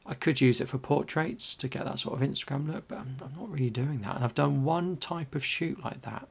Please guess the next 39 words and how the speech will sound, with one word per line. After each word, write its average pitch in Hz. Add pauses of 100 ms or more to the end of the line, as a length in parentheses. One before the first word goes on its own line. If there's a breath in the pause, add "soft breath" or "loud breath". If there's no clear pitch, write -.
(140)
And 135
that's -
where 147
this 156
bit -
of -
gear 113
comes -
in, 107
'cause 131
it's -
made 170
me 165
question 123
whether 110
I 107
keep -
the 120
Ricoh 110
G 117
R 101
three. - (180 loud breath)
The 110
one 185 (180)
shoot -
I 127
did 139
this -
year 107 (160)
was, 107
uh, 107
a 123
local 131
fashion 143
shoot 127
with 117
a 110
male 120
model, 151